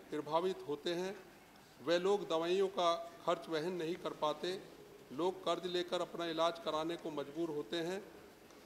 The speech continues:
ये हमारे देश का दुर्भाग्य है कि लाखों लोग भुखमरी से पीड़ित हैं, अपना इलाज भी नहीं करा पा रहे हैं। महोदय, वर्तमान में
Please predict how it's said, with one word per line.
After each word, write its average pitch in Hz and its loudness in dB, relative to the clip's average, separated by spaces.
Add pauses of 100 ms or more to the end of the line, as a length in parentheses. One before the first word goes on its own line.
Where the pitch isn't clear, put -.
(120)
ये 170 4
हमारे 180 2
देश 175 2
का 165 2
दुर्भाग्य 156 0
है 185 2 (640)
कि 175 -4
लाखों 170 6
लोग 190 2
भुखमरी 165 -2
से 185 0
पीड़ित 165 -6
हैं, 180 -4 (240)
अपना 175 -2
इलाज 165 4
भी 190 2
नहीं 170 0
करा 147 0
पा 143 -2
रहे 123 -4
हैं। 98 -12 (1120)
महोदय, 170 4 (880)
वर्तमान 175 4
में 196 0